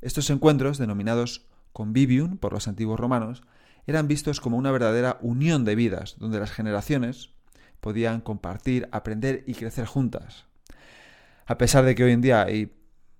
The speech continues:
por desgracia, vivimos en una sociedad que a menudo margina o subestima a los ancianos, Cicerón argumenta que los ancianos tienen un valor inestimable,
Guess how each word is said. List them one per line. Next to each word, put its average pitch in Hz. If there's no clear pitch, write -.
por 101
desgracia, 101
vivimos 120
en 123
una 123
sociedad 120
que 110
a 104
menudo 113
margina 110
o 110
subestima 123
a 120
los 113
ancianos, 113
Cicerón 139
argumenta 120
que 120
los 123
ancianos 123
tienen 123
un 160
valor 113
inestimable, 110